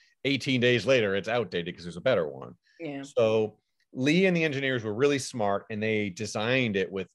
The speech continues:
Speaker 1: a, just, I mean, a ton of capabilities already built into the chip. Kind of like a, I guess I'd call it a, a highly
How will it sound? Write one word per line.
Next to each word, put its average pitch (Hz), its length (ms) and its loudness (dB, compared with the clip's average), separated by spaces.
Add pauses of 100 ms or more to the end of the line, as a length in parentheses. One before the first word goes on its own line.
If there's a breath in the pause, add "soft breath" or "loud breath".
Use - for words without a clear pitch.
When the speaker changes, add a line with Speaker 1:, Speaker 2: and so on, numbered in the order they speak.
Speaker 1:
a, 95 300 -6
just, - 280 -16
I 123 60 -12
mean, 110 160 -10
a 95 60 -6
ton 156 240 -4
of 147 80 -2
capabilities 110 600 0 (100)
already 123 240 2
built 107 260 -4
into 101 160 -8
the 87 80 -12
chip. - 340 0 (760 soft breath)
Kind 139 180 0
of 120 80 0
like 113 200 2
a, 92 500 2
I 98 60 -8
guess 101 160 -6
I'd 101 120 -4
call 107 140 0
it 92 60 0
a, 87 280 -2
a 92 40 -6
highly 139 420 2